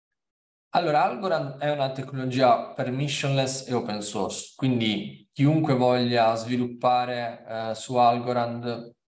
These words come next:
è assolutamente il benvenuto e, e può farlo. Eh, quindi poi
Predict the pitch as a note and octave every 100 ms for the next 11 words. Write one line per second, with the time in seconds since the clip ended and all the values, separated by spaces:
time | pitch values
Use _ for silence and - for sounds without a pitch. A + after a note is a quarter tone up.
0 | _ A2+ A2 - B2 A#2+ A#2 A#2+ A#2 A#2
1 | A2 A#2 A#2 A#2 A#2 B2 A#2+ A#2 A2+ A2+
2 | - _ _ _ - A#2+ A2 G#2+ G2+ G2+
3 | G#2 G2 G2 G2 G#2 - A#2 - B2+ -
4 | A#2 A2+ A#2 A2+ A2 - - A2+ G#2+ G#2
5 | G#2 G#2 A2+ - C#3 B2+ A#2 - - _
6 | _ _ _ - E3 C3+ - - -